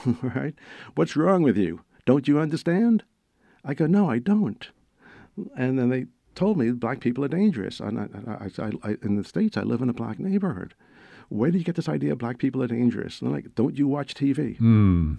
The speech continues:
Speaker 1: Well, yeah, what are you watching? Right? And they were watching, like, Hill Street Blues. <laughs> You know,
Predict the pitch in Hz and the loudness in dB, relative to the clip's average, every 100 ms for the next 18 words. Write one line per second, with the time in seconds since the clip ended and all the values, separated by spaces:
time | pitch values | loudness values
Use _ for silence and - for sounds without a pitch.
0 | - _ - - 165 156 110 147 147 117 | -10 _ -10 -2 2 2 2 2 2 0
1 | 104 - 78 78 _ _ _ _ - 110 | -2 -6 -12 -14 _ _ _ _ -10 -2
2 | 131 143 151 156 156 156 165 - 143 143 | -2 2 2 2 2 0 -2 -2 -2 -4
3 | - 151 - - 139 139 123 110 95 92 | -4 -4 -4 -2 -2 0 0 0 -2 -8
4 | - - - _ _ - - - - 117 | -12 -18 -20 _ _ -20 -20 -20 -4 0
5 | 113 107 110 120 | 0 -2 -6 -8